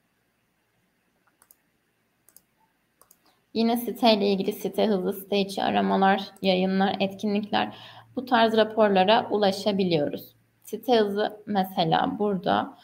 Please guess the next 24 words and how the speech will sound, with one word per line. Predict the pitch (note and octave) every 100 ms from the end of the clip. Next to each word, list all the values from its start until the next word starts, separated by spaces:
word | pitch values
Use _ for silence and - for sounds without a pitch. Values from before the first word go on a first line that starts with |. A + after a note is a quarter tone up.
| _ -
Android | G#3+ A3 A3 A3+ A3+
cihaz, | A3 F3+ E3+ -
Android | - F#3+ F#3+ A3+ A#3+
tarayıcılardan | A3+ F3 F3 E3+ E3+ E3 E3 G3+ A#3+ A3+
ortalama | A3 G#3+ G#3+ G#3
yükleme | G#3+ - G#3+ G#3+
süresi | - F3+ -
iki | - - C#4
doksan | D#3+ - F#3 F#3+
beş | F#3
saniye. | F3+ - - E3+ F#3 F#3+ - _ _ -
Safari'den | - A#3 G#3 E3+ G3+
üç | G#3+ A3+ -
yirmi | F#3 F3 F#3
yedi. | - - - - - -
Bu | C#4
rapor | C4+ C4+ B3 A#3
sayesinde | - G#3 A#3 - A3+ A3+ G3
de |
mesela | - A3 G#3+ -
şöyle | - A#3+ A3+ F#3+
bir | F#3
yorumlama | E3+ D#3+ D#3+ G#3+ A3+
yapabiliyoruz. | G3 G3 F#3 E3+ D#3+ G3 A#3+